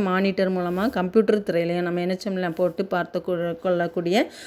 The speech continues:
ஒன்று. நம்ம கொடுக்கப்பட்ட தரவுகள், பதிவு செய்யப்பட்ட தகவல்களை உலகிற்கு தெரியப்படுத்தக்கூடிய வெளியீட்டு சாதனங்கள் பயன்படுத்துறோம். இதான் வெளியீட்டு சாதனம். இந்த வெளியீட்டு சாதனங்கள் என்னெல்லாம் சொல்லலாம்னா, பிரிண்டர், தொரை-, திரைக்காட்சி அலகு,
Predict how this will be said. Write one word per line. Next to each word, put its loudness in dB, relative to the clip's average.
ஒன்று. 2
நம்ம -2
கொடுக்கப்பட்ட 0
தரவுகள், 4
பதிவு 0
செய்யப்பட்ட -2
தகவல்களை 0
உலகிற்கு 2
தெரியப்படுத்தக்கூடிய 0
வெளியீட்டு 2
சாதனங்கள் -4
பயன்படுத்துறோம். -4
இதான் 2
வெளியீட்டு 4
சாதனம். 0
இந்த 2
வெளியீட்டு 4
சாதனங்கள் 0
என்னெல்லாம் 0
சொல்லலாம்னா, -2
பிரிண்டர், 2
தொரை-, 2
திரைக்காட்சி 2
அலகு, 2